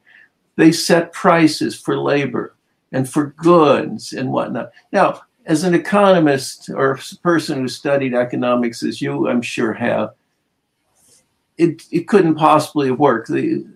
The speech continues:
inflationary cycles were, even then, international. They had to deal with currency exchanges. So that when Salem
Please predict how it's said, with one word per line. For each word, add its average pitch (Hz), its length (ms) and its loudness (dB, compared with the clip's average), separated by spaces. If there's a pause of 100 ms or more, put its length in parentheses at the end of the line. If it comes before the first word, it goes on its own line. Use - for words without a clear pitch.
(100)
inflationary 151 840 2
cycles 139 600 0
were, 127 300 -2 (140)
even 143 280 4
then, 139 280 2
international. 127 960 0
They 113 140 -2
had 120 240 -2
to 120 60 -2
deal 131 280 -2
with 123 240 -2
currency 131 600 -2
exchanges. 110 600 -4 (240)
So 147 320 4
that 135 260 0
when 139 360 -2 (100)
Salem 151 720 0